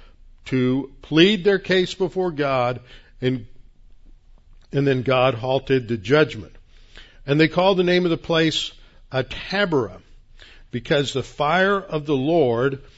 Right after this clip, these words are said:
had burned among them. And the word Taberah in Hebrew means the place of the burning.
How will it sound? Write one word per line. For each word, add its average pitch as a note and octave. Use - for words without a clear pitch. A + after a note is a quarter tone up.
had A#2+
burned E3
among C#3+
them. F#2
And C3
the C3
word C#3+
Taberah D#3+
in C3
Hebrew C3
means C#3
the B2
place -
of C#3
the B2+
burning. C3